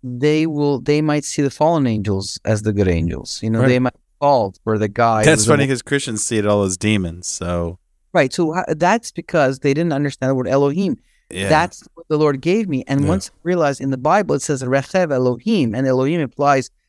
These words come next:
Speaker 1: to the angels, good and evil. It even applies to God and us.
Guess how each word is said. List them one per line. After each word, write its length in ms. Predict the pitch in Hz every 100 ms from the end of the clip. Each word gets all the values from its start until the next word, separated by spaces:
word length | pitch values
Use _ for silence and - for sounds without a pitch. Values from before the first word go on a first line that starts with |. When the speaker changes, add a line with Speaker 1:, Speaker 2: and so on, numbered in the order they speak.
| _ _ _
Speaker 1:
to 140 | - 160
the 140 | 143
angels, 380 | 160 180 151 123
good 280 | 120 180 175
and 140 | 151 127
evil. 440 | 202 226 139 104
It 140 | 156 180
even 180 | 170
applies 380 | 156 - 147 143
to 80 | -
God 300 | 139 156 139
and 120 | 123
us. 400 | 185 190 120 -